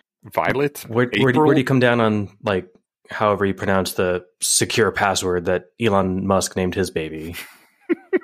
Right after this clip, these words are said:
Speaker 1: I think that they were trolling, uh, so I think that is sort of a dumb name, yes.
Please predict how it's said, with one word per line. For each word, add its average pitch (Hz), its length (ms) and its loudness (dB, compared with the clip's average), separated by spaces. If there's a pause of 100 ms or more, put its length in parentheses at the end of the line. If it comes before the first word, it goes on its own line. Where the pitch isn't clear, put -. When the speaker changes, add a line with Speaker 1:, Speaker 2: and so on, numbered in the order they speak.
(1300)
Speaker 1:
I 123 220 4
think 147 280 0
that 135 180 0
they 147 120 4
were 139 140 -2
trolling, 127 600 -2 (120)
uh, 123 360 2
so 127 440 0
I 110 100 -4
think 131 280 -4
that 127 140 4
is 123 200 0
sort 117 240 -2
of 117 100 -2
a 127 60 0
dumb 131 240 0
name, 117 260 -4
yes. - 380 -4